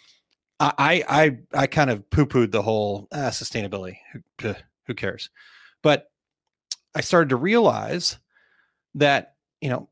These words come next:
people like my son, my nine-year-old, he doesn't have that luxury, right? He doesn't have that luxury to go, "I don't really care. You know, somebody else will deal with it." Well, our kids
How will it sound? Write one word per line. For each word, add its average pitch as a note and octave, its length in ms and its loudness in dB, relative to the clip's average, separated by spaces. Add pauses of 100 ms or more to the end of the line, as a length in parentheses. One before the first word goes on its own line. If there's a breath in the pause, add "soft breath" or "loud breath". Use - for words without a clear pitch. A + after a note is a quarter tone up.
(260)
people E3 380 2
like B2 260 2
my A2 260 -4
son, D#3 720 -2
my A2+ 140 -4
nine-year-old, B2 800 -2 (840)
he G3 200 0
doesn't E3+ 260 0
have D3 420 0
that G#2+ 200 -2
luxury, - 560 -8 (220)
right? C3+ 400 -2 (280 soft breath)
He F#3 120 -2
doesn't E3+ 200 0
have C#3+ 280 2
that A#2 160 4
luxury A#2+ 360 -2
to A2 60 -8
go, G#2+ 300 -4 (560)
"I C3+ 100 -8
don't A2 140 -4
really G2 140 -8
care. G#2 380 -4 (840 soft breath)
You B2+ 80 -4
know, A2 240 -2
somebody C3 440 2
else A2+ 240 -2
will G#2+ 80 -4
deal A2 260 -2
with F2+ 160 -8
it." - 140 -14 (420 soft breath)
Well, C3+ 240 0
our E3 160 4
kids D3+ 760 0